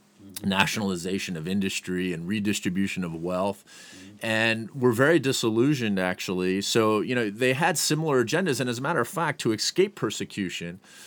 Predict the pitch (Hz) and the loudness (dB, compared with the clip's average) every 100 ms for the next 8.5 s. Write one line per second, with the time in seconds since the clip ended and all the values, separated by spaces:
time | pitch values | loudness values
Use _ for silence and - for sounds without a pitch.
0 | - - 95 113 131 147 143 135 - 117 | -18 -8 -6 -2 0 0 0 -2 -2 -4
1 | 107 - 120 101 - 107 104 - 123 107 | -4 -6 -2 -2 0 -2 0 0 0 0
2 | - 151 131 143 143 110 107 90 101 98 | -2 -2 -2 -2 0 -2 -2 -4 -2 -2
3 | 87 - 80 101 - _ - - - 120 | -4 -8 -6 -6 -10 _ -20 -20 -2 0
4 | - 110 139 - 123 104 98 113 113 - | 2 0 0 -2 -2 -2 -2 -2 -2 -2
5 | 110 104 101 98 85 - - 101 95 95 | -2 0 2 0 -6 -8 -2 -2 -2 -6
6 | - 101 - 135 113 - - 110 - 98 | -6 -6 -4 0 0 -2 -6 -4 -4 -6
7 | - 160 - 107 95 87 120 165 170 92 | -2 -2 0 -2 -2 0 2 2 0 -2
8 | 82 80 - - | -6 -6 -8 -8